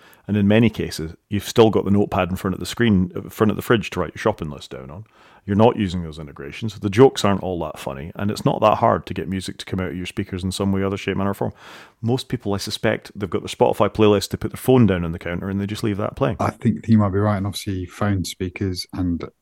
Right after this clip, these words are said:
Speaker 2: tablet speakers have got a lot better. So I just, I'm just trying to recall when I've been around a friend's house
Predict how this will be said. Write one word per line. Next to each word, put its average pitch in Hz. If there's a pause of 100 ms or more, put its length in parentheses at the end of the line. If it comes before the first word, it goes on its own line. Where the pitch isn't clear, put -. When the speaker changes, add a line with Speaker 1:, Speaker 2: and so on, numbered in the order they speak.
(100)
Speaker 2:
tablet 92
speakers 92
have 87
got 98
a 80
lot 87
better. - (380)
So 98 (260)
I 135
just, 160 (220)
I'm 135
just 151
trying 156
to 113
recall 127
when 104
I've 92
been 107
around 101
a -
friend's 120
house -